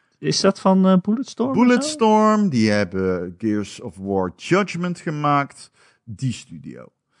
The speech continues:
Speaker 2: Dus zij,
Speaker 1: Oh,
Speaker 2: eh,
Speaker 1: hebben die Judgment gemaakt?
Speaker 2: Judgment, ja.
Speaker 1: Oh,
Speaker 2: Ja, die
Speaker 1: oké.
Speaker 2: scheidgame van in de Gears of War.
Speaker 1: Was die slecht?
Speaker 2: Ik
Speaker 1: Ik heb
Speaker 2: vond
Speaker 1: die nooit gespeeld
Speaker 2: die
Speaker 1: eigenlijk.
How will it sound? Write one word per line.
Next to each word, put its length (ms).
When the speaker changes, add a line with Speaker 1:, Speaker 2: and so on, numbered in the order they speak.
Speaker 2:
Dus 240
zij, 300
Speaker 1:
Oh, 80
Speaker 2:
eh, 140
Speaker 1:
hebben 180
die 140
Judgment 640
gemaakt? 520
Speaker 2:
Judgment, 680
ja. 260
Speaker 1:
Oh, 560
Speaker 2:
Ja, 260
die 100
Speaker 1:
oké. 200
Speaker 2:
scheidgame 680
van 380
in 140
de 80
Gears 200
of 80
War. 260
Speaker 1:
Was 240
die 100
slecht? 420
Speaker 2:
Ik 120
Speaker 1:
Ik 100
heb 60
Speaker 2:
vond 120
Speaker 1:
die 100
nooit 160
gespeeld 340
Speaker 2:
die 80
Speaker 1:
eigenlijk. 320